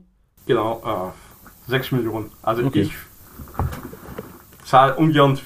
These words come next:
Speaker 1: viel mehr für die Spieler, die ich habe.
Speaker 2: Ja,
Speaker 1: Vor allem,
Speaker 2: verstehe ich.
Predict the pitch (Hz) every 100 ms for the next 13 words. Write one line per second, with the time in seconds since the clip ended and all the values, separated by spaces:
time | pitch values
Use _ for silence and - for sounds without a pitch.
0 | - - - 143 147 143 131 131 127 -
1 | 123 117 117 - 120 117 110 - 110 107
2 | 101 101 - - - - - 113 104 110
3 | 131 143 139 131 123 -